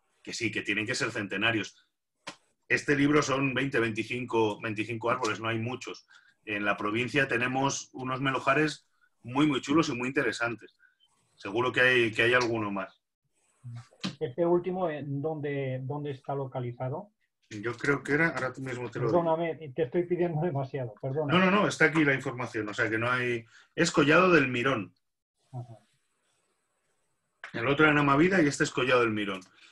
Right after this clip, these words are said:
Speaker 1: Pero como veis, yo creo que en, en la provincia, salvo La Moraña, todo el Vallamblés, sobre todo hacia la cabecera, era Daja, Sierra de Ávila,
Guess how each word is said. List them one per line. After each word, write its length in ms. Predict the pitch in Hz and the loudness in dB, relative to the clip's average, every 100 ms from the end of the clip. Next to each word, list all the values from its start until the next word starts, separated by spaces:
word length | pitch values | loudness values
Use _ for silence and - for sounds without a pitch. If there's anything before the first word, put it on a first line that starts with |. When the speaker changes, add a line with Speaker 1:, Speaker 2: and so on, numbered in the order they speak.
| _ | _
Speaker 1:
Pero 200 | - 117 | 2 2
como 180 | 113 117 | 2 2
veis, 220 | 117 160 | 6 6
yo 140 | 151 156 | 6 4
creo 180 | 175 170 | 4 4
que 120 | 156 | 4
en, 300 | 135 127 123 - | 2 -4 -8 -12
en 160 | 117 113 | -6 0
la 120 | 110 | 0
provincia, 720 | 107 113 139 175 170 160 196 - | 2 2 6 4 4 2 2 -4
salvo 280 | - 107 110 | -2 0 2
La 100 | 107 | 2
Moraña, 600 | 107 117 151 160 185 - _ _ _ _ _ _ _ _ _ _ _ | 2 4 4 2 -2 -8 _ _ _ _ _ _ _ _ _ _ _
todo 120 | 139 | 4
el 60 | 151 | 6
Vallamblés, 440 | 151 143 135 156 | 6 4 4 4
sobre 220 | 156 135 131 | 4 0 2
todo 120 | 143 | 2
hacia 180 | 151 139 | 4 4
la 120 | 123 | 4
cabecera, 460 | 120 113 113 147 | 4 4 2 2
era 180 | 135 107 | 4 2
Daja, 320 | 120 123 104 | 0 0 -4
Sierra 320 | - 117 127 123 | -2 -2 0 2
de 120 | 117 | 6
Ávila, 600 | 139 135 135 135 135 | 6 4 4 4 2